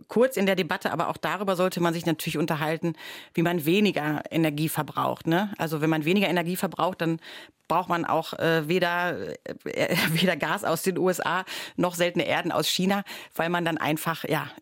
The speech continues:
insgesamt nicht so abhängig ist von, von, von Ressourcen. Also das ist auch ein Punkt,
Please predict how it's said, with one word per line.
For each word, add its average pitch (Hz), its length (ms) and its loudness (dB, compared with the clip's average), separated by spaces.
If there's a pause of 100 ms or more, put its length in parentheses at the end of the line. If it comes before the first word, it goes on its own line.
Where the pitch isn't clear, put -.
(140)
insgesamt 185 680 2
nicht 165 160 2
so 156 160 0
abhängig 165 440 0
ist - 160 0
von, 156 480 0
von, 147 340 0
von 175 220 0
Ressourcen. 151 540 2
Also 143 160 0
das 165 220 0
ist 160 160 -4
auch 175 160 2
ein 175 100 -4
Punkt, 175 280 -2